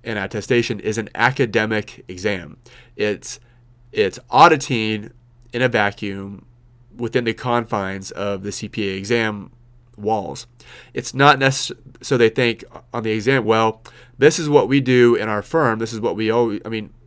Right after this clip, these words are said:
and it's not, it's not like a departure from, from gas or something, but it's just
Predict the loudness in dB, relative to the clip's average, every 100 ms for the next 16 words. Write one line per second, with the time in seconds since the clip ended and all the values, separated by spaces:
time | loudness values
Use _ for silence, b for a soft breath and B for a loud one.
0 | _ -10 -8 -6 0 2 2 -2 -10 -8
1 | -4 -4 -2 -4 -6 -4 -2 -2 -2 -4
2 | -4 -4 -8 -14 b b b b -4 -4
3 | -4 -8 -10 -2 0 0 -2 -6 -8 -8
4 | -8 -10 -10 b b b 4 4 2 2
5 | 2 2